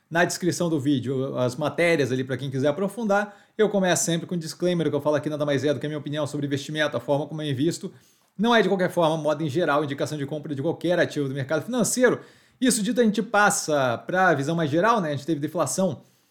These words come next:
é, do I P P, Índice de Preço ao Produtor, tá? Que deve justamente correr na cadeia,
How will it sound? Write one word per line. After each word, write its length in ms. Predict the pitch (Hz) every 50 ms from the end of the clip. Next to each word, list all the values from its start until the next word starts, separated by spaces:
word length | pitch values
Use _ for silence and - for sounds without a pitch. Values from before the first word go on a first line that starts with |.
| _ _ _ _
é, 220 | 170 165 156 151
do 100 | 147 190
I 60 | 220
P 100 | - 190
P, 220 | 156 135 185 180 151
Índice 260 | 160 165 - - 156
de 120 | 143 156 156
Preço 260 | - 175 165 - 170
ao 60 | 165
Produtor, 640 | - 160 175 170 151 143 143 160 180 175 147 113 - - _
tá? 160 | _ 123 123
Que 140 | 123 - 147
deve 300 | 127 147 165 165 147 143
justamente 500 | 135 120 - 156 151 151 151 143 143 131
correr 340 | 127 - 151 123 127 160 180
na 140 | 165 151 135
cadeia, 520 | - 143 131 127 143 139 131 113 110 -